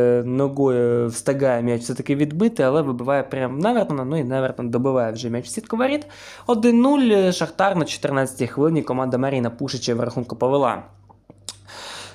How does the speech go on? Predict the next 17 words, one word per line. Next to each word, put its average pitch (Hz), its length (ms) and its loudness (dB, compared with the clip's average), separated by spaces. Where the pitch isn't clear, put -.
Шахтар 247 340 -2
далі 180 440 0
не 160 100 0
зупинився 196 1000 2
на 175 100 2
досягнутому 165 720 0
і 160 40 2
на 160 100 2
двадцять 156 320 0
другій 151 260 0
хвилині 175 340 2
Георгій 143 320 -2
Судаков, 156 680 -2
е, 127 380 0
з - 120 -6
передачі, 135 760 0
м, 123 1000 0